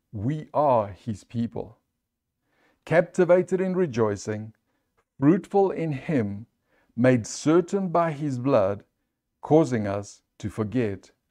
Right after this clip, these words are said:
our past." In other words, who we were in fallen Adam and sinful Adam. <laughs> Isn't that powerful? Isn't that just awesome? I mean,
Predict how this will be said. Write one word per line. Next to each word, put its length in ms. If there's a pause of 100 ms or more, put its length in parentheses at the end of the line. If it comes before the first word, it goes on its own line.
(100)
our 120
past." 680 (520)
In 80
other 180
words, 280
who 160
we 140
were 260
in 100
fallen 320
Adam 340 (460)
and 140
sinful 360
Adam. 240 (1700)
<laughs> 120 (1080)
Isn't 460
that 300 (160)
powerful? 680 (520)
Isn't 300
that 220
just 320
awesome? 540 (1040)
I 100
mean, 260